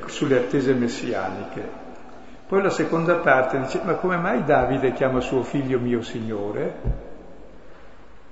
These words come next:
Quindi il problema è, come mai il Messia, che è un uomo, sarà Dio? Ho capovolto il problema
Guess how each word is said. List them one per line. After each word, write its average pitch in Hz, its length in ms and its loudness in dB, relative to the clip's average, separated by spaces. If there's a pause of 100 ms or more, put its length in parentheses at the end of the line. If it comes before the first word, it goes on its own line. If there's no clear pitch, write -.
(1700)
Quindi 139 420 0
il 143 80 -4
problema 139 640 2
è, 117 180 0 (1160)
come 156 260 0
mai 165 340 2 (120)
il 135 120 -2
Messia, - 920 -6 (760)
che 117 160 -4
è 117 40 0
un 117 200 0
uomo, - 600 -2 (380)
sarà 120 280 -4
Dio? 113 560 -4 (840)
Ho - 120 0
capovolto 139 640 4
il 135 60 2
problema 123 760 0